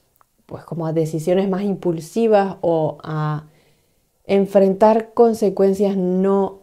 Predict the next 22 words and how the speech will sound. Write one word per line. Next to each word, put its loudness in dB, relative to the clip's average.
intencionadas 0
de 0
nuestras -4
acciones. 0
También 2
podemos 6
experimentar 0
un -2
comportamiento -4
que -6
sea -8
como -6
intermitente -4
o 0
variabilidad -2
en -6
las -6
reacciones -2
y -4
en -4
las -4
emociones -2